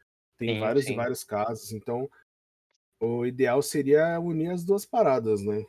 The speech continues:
Speaker 1: tipo, você trazer um bom ambiente para o seu funcionário e também atender o cliente da melhor maneira possível.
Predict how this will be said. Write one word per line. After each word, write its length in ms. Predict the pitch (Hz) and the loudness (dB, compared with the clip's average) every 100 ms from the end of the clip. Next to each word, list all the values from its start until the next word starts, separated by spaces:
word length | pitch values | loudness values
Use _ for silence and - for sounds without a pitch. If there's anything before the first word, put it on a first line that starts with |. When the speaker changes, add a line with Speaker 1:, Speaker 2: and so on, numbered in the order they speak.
| _ _ | _ _
Speaker 1:
tipo, 280 | - 123 110 | -6 -6 -4
você 380 | 107 - 117 107 _ _ _ _ | -4 -4 -6 -8 _ _ _ _
trazer 360 | 131 120 104 117 | 0 0 0 0
um 260 | 127 135 | -2 -4
bom 480 | 113 110 113 131 123 | -2 0 2 0 -4
ambiente 360 | 117 113 110 107 | -4 -4 -4 -6
para 60 | - | -12
o 40 | |
seu 140 | - | -12
funcionário 800 | 107 - 117 110 110 135 147 151 | -10 -6 -4 -2 -2 0 4 4
e 100 | 135 | 2
também 520 | 139 190 160 120 135 151 | -2 -4 -2 -2 0 0
atender 520 | 147 143 131 117 123 | 0 -4 -4 -2 -2
o 80 | 127 | -2
cliente 420 | 131 127 113 - | -6 -6 -6 -8
da 80 | 123 | -8
melhor 220 | 123 120 | -6 -6
maneira 320 | 123 123 120 | -6 -6 -8
possível. 500 | 117 175 - 123 107 | -8 -10 -6 -2 -2